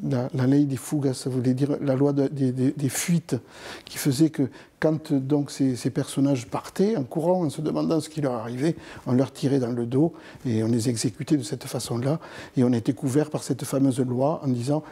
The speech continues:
Ah, il a essayé de s'enfuir, donc on lui a tiré dessus. » Plus les gens qui sont dans ces fosses, en général, on ne sait pas où ils sont et on ne sait pas qui c'est et on ne sait pas ça, ce qui signifie, au niveau de, de ce travail de mémoire, ce qui signifie qu'il y a des,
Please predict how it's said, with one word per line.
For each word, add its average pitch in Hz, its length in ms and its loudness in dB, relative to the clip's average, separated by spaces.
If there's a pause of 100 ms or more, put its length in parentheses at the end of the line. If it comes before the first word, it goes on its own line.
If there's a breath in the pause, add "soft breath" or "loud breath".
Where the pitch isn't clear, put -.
(180 loud breath)
Ah, 147 180 -4
il 143 140 2
a 131 40 2
essayé 135 240 2
de 135 80 0
s'enfuir, 127 520 0
donc 123 200 -6
on 117 40 -4
lui 123 160 -4
a 110 40 -2
tiré 143 280 0
dessus. » 131 400 -8 (540)
Plus 226 160 -6
les 180 100 4
gens 208 220 2
qui 180 140 0
sont 156 140 2
dans 139 160 2
ces 135 160 0
fosses, 185 460 0 (340 loud breath)
en 156 120 4
général, 156 520 2
on 185 80 2
ne 175 160 4
sait 180 200 -2
pas - 400 -2
où 208 120 4
ils 190 120 4
sont 202 440 -2
et 190 60 2
on 165 80 4
ne 165 120 2
sait 165 180 -2
pas - 220 0 (120)
qui 180 140 -2
c'est 196 420 0 (160)
et 190 80 2
on 160 60 2
ne 165 120 4
sait 165 200 0
pas - 180 -10 (380 loud breath)
ça, 180 240 2
ce - 240 -6
qui 185 340 2
signifie, 202 720 2 (480 loud breath)
au - 100 2
niveau 165 340 6
de, 156 200 4
de 147 160 -2
ce 151 120 -6
travail 160 340 0
de 156 80 2
mémoire, 180 280 2
ce - 80 -14
qui - 140 -16
signifie 175 380 0
qu'il 156 180 -4
y 160 40 6
a 151 60 6
des, 143 140 0